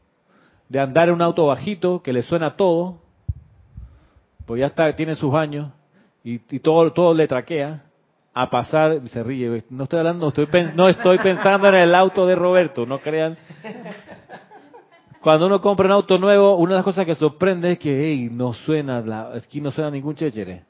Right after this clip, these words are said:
Ya cuando los autos tienen bastante rodaje, algunas piezas se van soltando y tú sientes,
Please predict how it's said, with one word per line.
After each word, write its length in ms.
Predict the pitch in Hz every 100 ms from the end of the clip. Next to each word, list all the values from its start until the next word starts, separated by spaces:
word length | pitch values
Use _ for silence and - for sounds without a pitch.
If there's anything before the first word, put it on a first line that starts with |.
| _ _ _ _ _
Ya 120 | - 156
cuando 160 | 175
los 80 | 170
autos 160 | 175 180
tienen 360 | 180 175 170
bastante 300 | 139 147 175
rodaje, 420 | 160 156 165 175
algunas 340 | 165 143 160 -
piezas 300 | - 151 156
se 80 | 143
van 120 | 147
soltando 420 | 165 135 156 170
y 60 | 160
tú 180 | - 147 - -
sientes, 320 | 165 160